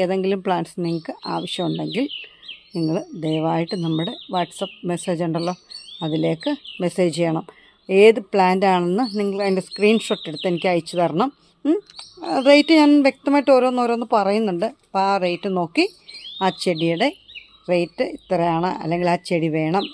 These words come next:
എന്നുള്ളത് നിങ്ങളൊന്ന് മെൻഷൻ ചെയ്ത് എനിക്കൊന്ന് WhatsApp മെസ്സേജ് ഇട്ടേക്കണം കേട്ടോ. അപ്പം നമുക്ക് അടുത്തൊരു വീഡിയോയിൽ നമുക്ക് വീണ്ടും കാണാം. നാളെ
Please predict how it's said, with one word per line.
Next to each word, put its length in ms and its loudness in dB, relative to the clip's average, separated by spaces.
എന്നുള്ളത് 340 -4
നിങ്ങളൊന്ന് 400 -2
മെൻഷൻ 380 -4
ചെയ്ത് 180 -2
എനിക്കൊന്ന് 380 -8
WhatsApp 360 -8
മെസ്സേജ് 360 -2
ഇട്ടേക്കണം 420 -2
കേട്ടോ. 200 2
അപ്പം 200 0
നമുക്ക് 240 4
അടുത്തൊരു 380 -2
വീഡിയോയിൽ 420 0
നമുക്ക് 260 -8
വീണ്ടും 300 2
കാണാം. 240 -2
നാളെ 200 -2